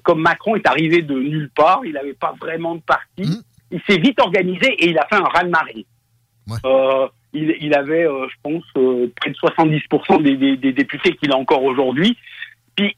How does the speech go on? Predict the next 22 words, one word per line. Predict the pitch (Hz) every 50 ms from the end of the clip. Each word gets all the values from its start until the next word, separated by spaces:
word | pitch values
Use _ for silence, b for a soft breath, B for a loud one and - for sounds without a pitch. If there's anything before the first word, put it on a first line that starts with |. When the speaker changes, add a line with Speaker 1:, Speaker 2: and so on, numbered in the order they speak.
| - -
Speaker 1:
ces | 185 180
députés | 170 196 - - - 294 -
sont | - 180 -
pas | - 202 208
très | - - - - 196 180
bien | 165 180 202 202 202
implantés | 175 156 - - 180 170 - - 202 196
dans | 170 156 147
leur | 143 139 143 139
Speaker 2:
Hmm. | - - 160
Speaker 1:
circonscription | 110 117 120 - - - - 165 - - 214 214
parce | 175 151 -
qu'ils | - 147 143 135 131 131 131 -
sont | 143 131
sortis | - 151 - - _ 185 180
un | 147 127
peu. | - - 170 175 B B B B -
Bah, | - - - -
c'est | 202
un | 196 185
peu, | - - 277
euh, | 294 277 233 196 185 175